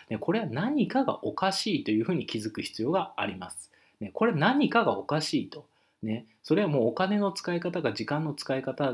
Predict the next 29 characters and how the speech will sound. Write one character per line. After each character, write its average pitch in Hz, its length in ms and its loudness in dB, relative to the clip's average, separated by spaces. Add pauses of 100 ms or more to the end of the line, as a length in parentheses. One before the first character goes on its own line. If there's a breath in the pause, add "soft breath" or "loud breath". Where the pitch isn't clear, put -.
の 175 340 2 (180 loud breath)
何 240 360 2
か 254 140 4
が - 200 -4
お 214 100 0
か 208 140 4
し - 140 -2
い 131 60 -2
ん - 40 -8
で - 80 -10
す - 140 -14
よ。 151 120 -14 (420)
ね、 110 180 -6 (120)
も 117 100 -4
う - 20 -2
消 226 300 2
費 - 140 2
し - 100 -4
て 208 100 2
し 208 120 -4
ま 185 100 0
っ 180 100 -6
て 190 80 2
る 175 100 0
ん 104 60 -4
で - 80 -6
す - 100 -12
よ - 60 -12
ね。 143 240 -8